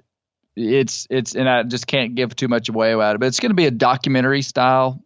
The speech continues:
podcast, kind of an efficient listen. Um, and, uh, gonna really dive deep into some cool topics with cool people. And I'm very, very excited about it. Um,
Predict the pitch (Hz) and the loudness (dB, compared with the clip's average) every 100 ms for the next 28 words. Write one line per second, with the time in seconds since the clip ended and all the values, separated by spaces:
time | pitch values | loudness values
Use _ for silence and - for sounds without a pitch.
0 | _ - 127 131 - 123 139 - - 123 | _ -2 0 0 0 0 0 -2 -2 0
1 | 123 113 - 131 - 135 113 120 123 143 | 2 -2 0 -2 0 -4 -4 -6 -4 -2
2 | 143 - _ _ _ _ _ _ _ - | -2 -4 _ _ _ _ _ _ _ -4
3 | 123 117 117 101 - _ _ _ _ - | 0 2 0 -2 -10 _ _ _ _ -20
4 | - 127 120 113 113 110 107 104 101 - | -4 0 2 2 4 2 2 0 -4 -10
5 | 117 123 117 113 117 113 107 98 - 113 | 0 2 2 4 4 2 0 -2 -8 -14
6 | _ _ _ - 120 117 113 110 120 120 | _ _ _ -2 2 2 2 2 2 2
7 | 120 113 107 - 110 98 - _ - 123 | 2 2 0 0 2 2 -2 _ 0 2
8 | 113 120 117 117 120 113 - 104 - _ | 2 2 2 2 -2 -4 -8 -8 -10 _
9 | - 117 113 127 120 - 120 120 117 _ | -6 -6 -2 0 0 2 2 2 0 _
10 | _ _ _ - 117 123 107 110 139 135 | _ _ _ -2 2 2 2 0 2 2
11 | 120 113 117 110 87 113 110 104 104 107 | 0 0 0 0 -2 -4 -2 -2 -2 -2
12 | 110 _ _ _ - - - 120 120 117 | -4 _ _ _ -20 -12 -2 2 2 2
13 | 117 | -2